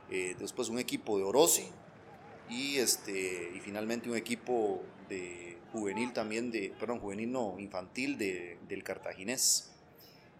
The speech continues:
En ese equipo in-, infantil del Cartaginés jugaba Pablo Jiménez, que Pablo Jiménez era un vecino del barrio donde yo vivía y nosotros siempre nos veíamos en la cancha, pero nosotros no nos llevábamos,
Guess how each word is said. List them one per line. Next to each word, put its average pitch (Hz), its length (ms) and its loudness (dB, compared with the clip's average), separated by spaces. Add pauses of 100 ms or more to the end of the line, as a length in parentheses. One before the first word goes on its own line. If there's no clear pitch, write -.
En 101 120 -6
ese 107 100 -2
equipo 127 400 0
in-, 120 320 -2
infantil 117 540 -2
del 113 100 0
Cartaginés 131 480 4
jugaba 104 400 6
Pablo 101 260 4
Jiménez, 110 640 2 (300)
que 135 100 2
Pablo 139 300 8
Jiménez 139 420 4
era 110 300 8
un 101 160 -2
vecino 117 360 2 (280)
del 92 120 -8
barrio 110 300 4
donde 87 200 -4
yo 101 140 -2
vivía 120 320 -2 (640)
y 95 60 -14
nosotros 98 320 -6
siempre 110 260 -2
nos 98 140 -4
veíamos 101 320 0
en 104 80 -4
la 90 80 -4
cancha, 113 340 -2
pero 92 160 -6
nosotros 104 320 -4
no 123 60 0
nos 123 100 0
llevábamos, 98 600 2